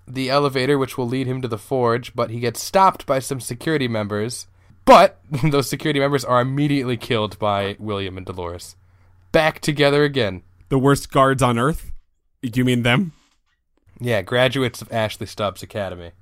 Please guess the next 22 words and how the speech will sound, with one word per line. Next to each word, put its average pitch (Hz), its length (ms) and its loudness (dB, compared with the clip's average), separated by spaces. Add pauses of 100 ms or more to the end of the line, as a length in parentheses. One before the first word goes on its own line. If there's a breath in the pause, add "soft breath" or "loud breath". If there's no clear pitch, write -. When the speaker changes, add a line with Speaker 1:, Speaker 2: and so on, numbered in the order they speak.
(500)
Speaker 2:
Aw, 95 600 0 (580)
he 165 180 -2
was 143 160 2
just 117 300 0
doing 107 340 2
his 95 300 -4 (720)
quality 110 640 0 (360)
assurance 110 580 0
job, 92 380 0
James. 92 520 -6 (580)
And 139 120 2
also, 156 580 2
he 151 160 0
gets 143 240 0
a 110 80 0
moment 117 480 0
at 147 160 0
the 147 140 2
end 143 140 2
of 143 120 -2
this, 147 200 4
so 101 400 2